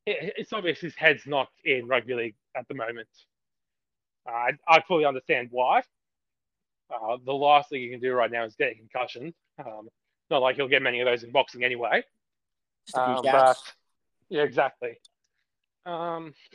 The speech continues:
Speaker 1: but yes, it's an interesting one. It makes you wonder if, you know, what the media is calling retiring to take up a career in boxing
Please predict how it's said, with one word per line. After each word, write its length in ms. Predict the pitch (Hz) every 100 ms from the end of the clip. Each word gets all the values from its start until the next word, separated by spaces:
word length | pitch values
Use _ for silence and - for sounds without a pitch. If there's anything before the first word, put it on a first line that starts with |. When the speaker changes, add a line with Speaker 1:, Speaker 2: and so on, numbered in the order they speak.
| _ _ _ _ _ _ _ _ _ _ _ -
Speaker 1:
but 200 | 175 175
yes, 360 | 175 180 170 127 - _ _ -
it's 120 | -
an 80 | 175
interesting 400 | 196 - 147 117
one. 300 | 107 165 180 _ _ _ _ _ _ 156
It 40 |
makes 200 | 170 175
you 100 | 165
wonder 480 | 131 143 156 135 120
if, 100 | 120 -
you 100 | 123
know, 320 | 120 113 139 - _ _ _ _ _ -
what 240 | 135 135 -
the 80 | 135
media 440 | 123 131 131 131
is 80 | 127 _
calling 560 | 135 127 120 120 113 113 _ _ _ -
retiring 680 | 139 143 - 127 123 120 123
to 200 | _ 139
take 80 | 120
up 100 | -
a 60 | 127
career 320 | 143 131 123
in 60 | 113
boxing 540 | 127 131 - 135 110